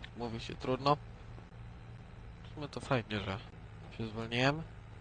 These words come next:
ale mówi się trudno, e, na to, że bardzo możliwe, że będę chory. Najwyżej po prostu live w weekend będą, będzie jeden na przykład live, albo będą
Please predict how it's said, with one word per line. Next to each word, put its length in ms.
ale 200
mówi 320
się 160
trudno, 760
e, 60
na 120
to, 200
że 240
bardzo 260
możliwe, 400
że 100
będę 200
chory. 320
Najwyżej 420
po 140
prostu 280
live 240
w 180
weekend 300
będą, 400
będzie 260
jeden 380
na 60
przykład 380
live, 220
albo 240
będą 260